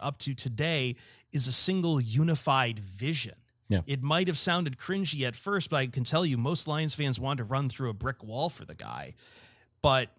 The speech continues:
Speaker 1: you know, the bigger question is, does that go to the players? I don't know, but a lot of, a lot of players have seemed to have bought into this place. I remember way back talking to a fo-, a player who used to play for the Detroit Lions, uh, back at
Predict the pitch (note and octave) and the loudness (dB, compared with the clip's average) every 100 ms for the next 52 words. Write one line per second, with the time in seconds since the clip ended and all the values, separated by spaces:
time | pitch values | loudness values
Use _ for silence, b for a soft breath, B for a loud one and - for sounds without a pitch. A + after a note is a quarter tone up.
0 | _ F#3 A#2 G#2 - _ _ - C3+ E3+ | _ -6 -4 -6 -12 _ _ -8 -2 0
1 | F#3+ E3 D3 D3+ C3+ A#2+ B2 A#2 C3 B2 | 0 2 0 0 -2 -2 -2 -2 -2 -2
2 | - D3+ A3 - - _ _ _ _ _ | -2 -2 -2 -4 -6 _ _ _ _ _
3 | _ _ - F3+ C4+ A3 B3 A3+ D3+ D3+ | _ _ 4 6 8 6 6 6 4 0
4 | - D3+ D#3+ G3+ F3 D3 C#3 C#3+ E3 F3 | -2 4 6 6 2 -2 -4 2 2 0
5 | G3+ G3 F3+ - C#3+ F3+ D#3 C#3+ A2 D3+ | -2 0 0 0 0 0 0 0 -2 0
6 | D#3+ - D#3 E3 E3 - C3 A#2+ B2+ - | 0 0 -4 -2 0 0 -2 0 -2 -2
7 | F#3 C3 - C3 F3+ E3+ E3+ E3 C3+ G#2 | -2 -2 -2 -2 -2 -2 -4 -4 -6 -6
8 | G#2 E3+ F#3 D#3+ D#3+ C#3+ - C#3+ C#3 C3 | -6 -4 -2 -2 -2 -2 -4 -4 -4 -8
9 | B2+ A#2 - B2 A#2+ D3+ C3+ B2 A2+ C#3+ | -8 -8 -10 -12 -8 -4 -2 -4 -4 -4
10 | C3+ - C#3+ C3 C3 A#2+ A#2 G#2+ - D#3+ | -4 -4 -4 -4 -6 -6 -8 -6 -4 -2
11 | C#3 C3 B2+ A#2 G2+ G#2+ - B B B | -2 -2 -2 -2 -2 -4 -6 B B B
12 | B A2 G#2 F#2 G#2 C#3+ C3+ C3+ | B -6 -6 -8 -2 2 2 0